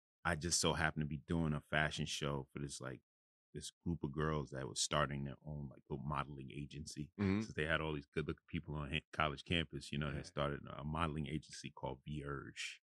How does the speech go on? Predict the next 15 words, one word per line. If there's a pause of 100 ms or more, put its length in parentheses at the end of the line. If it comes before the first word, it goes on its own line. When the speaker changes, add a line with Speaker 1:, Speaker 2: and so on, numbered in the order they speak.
(380)
Speaker 1:
right? (200)
And,
um, (1120)
the, (220)
the
fashion
show
was (140)
for
him. (520)
Speaker 2:
Okay. (180)
Speaker 1:
You
know, (120)
and
then,